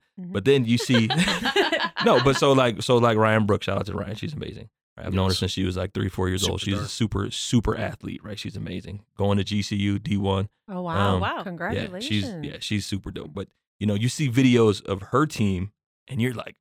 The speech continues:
Speaker 2: "Oh, man, they're, they're
Speaker 4: They're
Speaker 2: cr-,
Speaker 4: good.
Speaker 2: they're
Speaker 3: I
Speaker 2: out, they're
Speaker 3: need to,
Speaker 2: out
Speaker 3: I have to
Speaker 2: crushing it,"
Speaker 3: start
Speaker 2: right?
Speaker 3: watching this 'cause
Speaker 1: I
Speaker 3: I,
Speaker 1: am
Speaker 3: I ha-,
Speaker 1: too.
Speaker 3: it hasn't
Speaker 1: I'm
Speaker 3: come
Speaker 1: b-,
Speaker 3: up on my
Speaker 1: there's
Speaker 3: stuff,
Speaker 1: so
Speaker 3: but,
Speaker 1: much
Speaker 3: like,
Speaker 1: that I'm learning right
Speaker 3: well,
Speaker 1: now.
Speaker 3: and I think if I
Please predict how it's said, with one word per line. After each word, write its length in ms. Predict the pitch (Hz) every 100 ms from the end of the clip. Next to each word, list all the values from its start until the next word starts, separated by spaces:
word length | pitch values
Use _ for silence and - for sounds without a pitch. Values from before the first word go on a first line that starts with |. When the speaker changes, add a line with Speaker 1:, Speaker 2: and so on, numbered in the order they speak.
| -
Speaker 2:
"Oh, 140 | 165 87
man, 180 | 85 185
they're, 160 | - -
they're 80 | 131
Speaker 4:
They're 120 | 117
Speaker 2:
cr-, 60 | 107
Speaker 4:
good. 80 | 131
Speaker 2:
they're 140 | 120 101
Speaker 3:
I 60 |
Speaker 2:
out, 100 | 110
they're 120 | 156
Speaker 3:
need 40 | 120
to, 40 |
Speaker 2:
out 60 | 92
Speaker 3:
I 100 | - 330
have 60 |
to 40 | -
Speaker 2:
crushing 300 | - - 196
it," 60 |
Speaker 3:
start 200 | - 240
Speaker 2:
right? 80 | 196
Speaker 3:
watching 400 | 208 262 - 226
this 180 | 175 170 -
'cause 140 | 233
Speaker 1:
I 80 | 254
Speaker 3:
I, 20 |
Speaker 1:
am 180 | 320 330
Speaker 3:
I 80 | 285
ha-, 100 | 302
Speaker 1:
too. 200 | 320 359
Speaker 3:
it 20 |
hasn't 360 | 240 294 302 311
Speaker 1:
I'm 80 | 302
Speaker 3:
come 100 | 254
Speaker 1:
b-, 40 | 240
Speaker 3:
up 60 | 226
on 160 | 220
my 280 | 196 175 170 _ _ _ _ -
Speaker 1:
there's 120 | 254
Speaker 3:
stuff, 140 | 233
Speaker 1:
so 120 | - 294
Speaker 3:
but, 80 | 294
Speaker 1:
much 40 |
Speaker 3:
like, 240 | 285 180 285
Speaker 1:
that 160 | 254
I'm 200 | 226 214
learning 380 | 180 208 247 165
right 220 | 156 151 -
Speaker 3:
well, 140 | 320
Speaker 1:
now. 80 | 320
Speaker 3:
and 140 | 277 285
I 120 | 294
think 220 | 339 381
if 80 | 427
I 80 | -